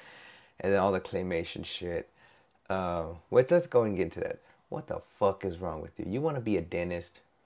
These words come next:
Really, bro? You the only elf on Santa's payroll that looks that different than everybody else.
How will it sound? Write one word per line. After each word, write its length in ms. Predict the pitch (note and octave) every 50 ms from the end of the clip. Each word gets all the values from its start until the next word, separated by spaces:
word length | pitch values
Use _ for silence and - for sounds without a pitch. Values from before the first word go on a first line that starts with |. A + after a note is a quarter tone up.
| _ - -
Really, 300 | - G2 G2+ G2 F#2+ F#2
bro? 260 | F2+ G2+ G2+ G2 F#2+
You 180 | A2 C#3+ E3
the 220 | D3+ A#2+ A2 - - _
only 580 | - B2 B2+ C3 C3 B2+ B2 B2 B2 A#2 A2+ A2 - - _ _ _ _ _ _ _ _ _ -
elf 420 | A2+ A2 G#2 G#2 G#2 G#2+ - - - _ _ _ _ _ _ _ -
on 520 | B2+ B2+ B2 B2 A#2 A#2 A#2 A2 A2 G#2 - _ _ _ _ _ _ _ _ _ _ _ _ _ - _ _ _
Santa's 380 | - - C#3 A#2 A#2 A2+ G#2 -
payroll 460 | - - D3 C3 B2+ A2 G#2 G2 F#2
that 180 | F2+ - - F2
looks 320 | G2+ A2 G#2+ G#2 - - - _ - - - -
that 260 | F#2+ G2+ E2 - E2
different 320 | G2 F2+ - - E2+ E2
than 100 | - F2
everybody 400 | F2+ D2+ - E2+ E2+ E2 D2+ C#2+
else. 320 | C#2+ - - - - -